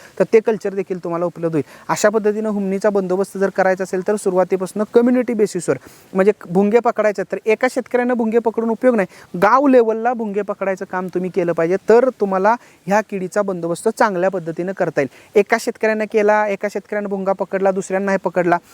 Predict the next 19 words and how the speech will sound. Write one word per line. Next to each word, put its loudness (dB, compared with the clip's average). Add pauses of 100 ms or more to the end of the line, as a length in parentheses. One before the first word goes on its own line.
(160)
हे 4
भुंगे 2
माप 0
एक -2
किलोमीटर -2
जाऊ 2
शकतात -10 (260)
वाऱ्यासोबत, 0 (480)
त्यामुळं 4 (300)
काही 4
उपयोग -4
होत 0
नाही. -6 (400)
कम्युनिटी 4
बेसिसवर -4
याचा, 0
अ, -6
काम -2
करा. 0